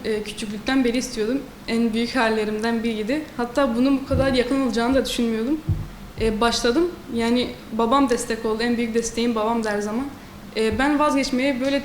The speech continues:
tam düşündüğüm sırada babam destek oldu ve yani her türlü yönüyle arkamda oldu. En büyük,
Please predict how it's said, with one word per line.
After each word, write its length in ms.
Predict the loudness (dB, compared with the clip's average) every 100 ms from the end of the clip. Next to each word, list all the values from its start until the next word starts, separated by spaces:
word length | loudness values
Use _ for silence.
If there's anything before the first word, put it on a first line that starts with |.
| 0
tam 240 | 2 2
düşündüğüm 500 | 0 -2 0 2 0
sırada 380 | 0 0 0 -2 -6 -16 -18 -6
babam 340 | 2 4 6 4
destek 360 | 2 -2 0
oldu 260 | 0 0 0
ve 60 | -2
yani 320 | -2 -2 -2 -2
her 280 | -2 -2
türlü 220 | -2 0 0
yönüyle 460 | 2 2 2 0 -2
arkamda 460 | -4 -4 -4 -2 0
oldu. 320 | -2 -2 -6 -10 -18 -18 -18 -18 -18 -4
En 220 | 2 4
büyük, 340 | 4 0 -2